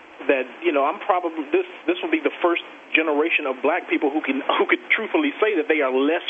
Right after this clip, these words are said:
free than their, than their forefathers. I mean, I am less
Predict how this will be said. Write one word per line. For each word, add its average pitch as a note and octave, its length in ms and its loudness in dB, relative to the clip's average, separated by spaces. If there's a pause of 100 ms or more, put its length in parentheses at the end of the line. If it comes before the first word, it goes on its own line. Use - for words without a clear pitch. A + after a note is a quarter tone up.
(120)
free E3+ 340 0
than C#3+ 180 0
their, C#3+ 280 0 (100)
than F#3 140 2
their D3 180 0
forefathers. B3+ 560 0 (560)
I D3 80 2
mean, C#3 380 2 (240)
I F3+ 180 2
am D#3 140 -2
less D#3+ 240 2